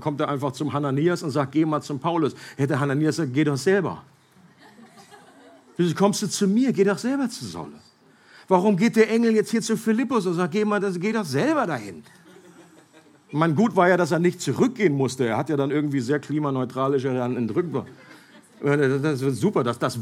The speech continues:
das sehne ich mir noch heute nach, dass man einfach so eine Art von Traveling, einfach hier werden Flüge abgesagt aus London, hier die Schweizer können heute nicht dabei sein, vielleicht gucken sie online zu, keine Ahnung, gestern Abend wollten sie herfliegen, einfach Flüge, alle Flüge gestrichen in Heathrow.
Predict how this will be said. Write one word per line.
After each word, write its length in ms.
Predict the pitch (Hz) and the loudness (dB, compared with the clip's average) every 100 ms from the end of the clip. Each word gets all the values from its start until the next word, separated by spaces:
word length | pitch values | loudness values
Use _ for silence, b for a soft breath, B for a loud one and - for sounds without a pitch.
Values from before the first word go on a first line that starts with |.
| 110 | -2
das 160 | 139 135 | -2 2
sehne 180 | 143 147 | 0 0
ich 80 | 131 | 0
mir 140 | 143 | 0
noch 160 | 135 120 | -2 -2
heute 240 | 185 196 | -4 -2
nach, 240 | 135 95 | -2 -2
dass 160 | 104 113 | -4 -4
man 140 | 127 | -2
einfach 240 | 139 123 110 | -2 -2 -4
so 160 | 110 | -2
eine 140 | 180 156 | -2 0
Art 180 | 139 - | -2 -4
von 140 | 117 | -8
Traveling, 500 | - 143 160 120 104 B B B B - 113 - | -2 -2 0 -2 -2 B B B B -8 -8 -6
einfach 220 | 120 120 | -6 -6
hier 160 | 98 131 - | -2 -2 0
werden 220 | 131 120 | 0 0
Flüge 420 | 113 135 135 143 147 | -2 -2 0 0 -2
abgesagt 540 | 135 135 123 127 131 | -2 -2 0 0 0
aus 100 | 110 | -2
London, 420 | 113 117 139 139 | 0 0 0 -2
hier 140 | 127 127 | 0 -2
die 80 | |
Schweizer 400 | 120 - 120 127 | -4 -2 -2 -2
können 280 | 127 147 135 | -6 -6 -4
heute 160 | 127 139 | -2 0
nicht 160 | 123 123 | -2 -6
dabei 260 | 101 110 | -4 -4
sein, 260 | 131 131 131 B B - | -2 -4 -6 B B -8
vielleicht 200 | 165 123 | -8 -4
gucken 200 | 135 131 | -4 -2
sie 120 | 135 | -2
online 260 | 131 127 | -2 -2
zu, 180 | 123 139 | -4 -6
keine 260 | 123 117 123 | -6 -4 -2
Ahnung, 300 | 117 127 127 | -2 -2 -2
gestern 260 | 135 139 | -4 -4
Abend 220 | 127 127 120 | -4 -2 0
wollten 180 | 127 | -2
sie 100 | 117 | -2
herfliegen, 560 | 98 107 - 143 135 135 B B | -2 -4 -4 -4 -4 -4 B B
einfach 340 | - 117 117 - | -10 -8 -8 -8
Flüge, 380 | - 202 262 | -2 0 0
alle 160 | - 160 | 0 -2
Flüge 300 | - 381 330 | 0 -2 -2
gestrichen 440 | 110 - 101 - | -6 -8 -8 -8
in 120 | 98 90 | -8 -4
Heathrow. 400 | 113 - 87 | -4 -4 -10